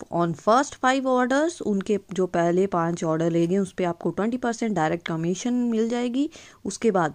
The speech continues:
पाँच percent of sales six months के लिए और उसके बाद एक percent of sales next eighteen months के लिए।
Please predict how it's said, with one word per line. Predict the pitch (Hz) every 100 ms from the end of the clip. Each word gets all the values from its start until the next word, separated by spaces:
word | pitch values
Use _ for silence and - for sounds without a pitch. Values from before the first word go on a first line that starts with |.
| -
पाँच | 143 180
percent | - 226 226 254 247
of | 240
sales | - 226 226 277 - - - - - - -
six | 220 - 247
months | 247 247 -
के | 254
लिए | 247 254 320 - - - - _ 170
और | 185
उसके | 196 - 240
बाद | 247 285 - - 175
एक | 180 190 -
percent | 170 - 185 180
of | 170
sales | - - 175 262 311 -
next | 185 185 - -
eighteen | 180 170 170 175
months | 156 156 -
के | 160
लिए। | 143 131